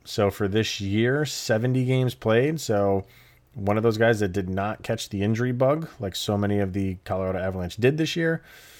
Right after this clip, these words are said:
Uh, what did he have? He had four goals and thirty assists, thirty-four points,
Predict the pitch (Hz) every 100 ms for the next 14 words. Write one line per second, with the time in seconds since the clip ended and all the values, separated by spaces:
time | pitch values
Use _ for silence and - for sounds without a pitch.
0 | - - - _ - 110 113 117 117 120
1 | 120 120 120 117 120 117 117 107 107 101
2 | 95 92 92 90 - 113 101 107 101 98
3 | 98 - - - - - - 123 120 123
4 | 135 110 - 110 107 - 127 143 - -
5 | 123 117 113 - 113 101 123 135 175 -
6 | -